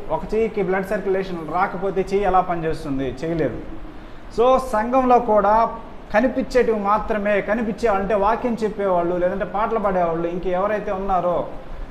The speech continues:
వాళ్ళు మాత్రమే ఇంపార్టెంట్ కాదు. So, ప్రార్థన చేస్తున్నారు, క-, సంఘంలో ప్రార్థన లేకపోతే, హార్ట్ ఫెయిల్యూర్ అయితే సర్క్యులేషన్ ఎలా ఆగిపోతుందో, ప్రార్థన లేకపోతే ఆ సంఘం కూడా ముందుకి ఎదగదు.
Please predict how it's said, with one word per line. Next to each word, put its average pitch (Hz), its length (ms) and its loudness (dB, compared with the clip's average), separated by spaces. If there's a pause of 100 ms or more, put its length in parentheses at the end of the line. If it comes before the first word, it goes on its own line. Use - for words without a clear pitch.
(240)
వాళ్ళు 240 260 6
మాత్రమే 240 480 2
ఇంపార్టెంట్ 214 580 4
కాదు. 165 540 4 (1120)
So, 220 60 4
ప్రార్థన 226 560 4
చేస్తున్నారు, 180 720 0 (420)
క-, 170 100 -6
సంఘంలో 240 520 2
ప్రార్థన 214 460 2
లేకపోతే, 185 920 2 (100)
హార్ట్ 247 260 4
ఫెయిల్యూర్ 247 480 2
అయితే 202 340 0
సర్క్యులేషన్ 214 480 0
ఎలా 208 160 2
ఆగిపోతుందో, 190 800 0
ప్రార్థన 202 440 -2
లేకపోతే 180 680 0
ఆ 151 120 2
సంఘం 190 400 -2
కూడా 175 280 0
ముందుకి 185 520 -2 (440)
ఎదగదు. 160 440 0